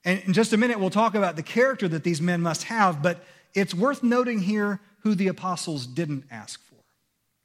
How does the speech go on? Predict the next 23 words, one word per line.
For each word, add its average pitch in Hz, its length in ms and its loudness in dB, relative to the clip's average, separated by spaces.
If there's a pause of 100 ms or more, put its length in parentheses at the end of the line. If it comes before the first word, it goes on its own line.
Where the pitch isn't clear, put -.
(680)
They 190 100 4
didn't 277 180 2
ask 233 320 4
you 214 80 2
to 175 100 2
set 208 220 2
aside 185 480 0 (380)
the 156 80 -2
biggest 143 420 -4
givers, 127 480 -8 (1040)
the 151 140 -2
most 180 460 -2
well-liked, 151 760 -2 (760)
the 170 80 -2
most 175 480 0
influential, 170 760 -2 (720)
the 175 140 4
smartest, 196 760 0
or 214 140 4
even 247 240 4
the 214 60 2
best 202 400 0
teachers. - 800 -6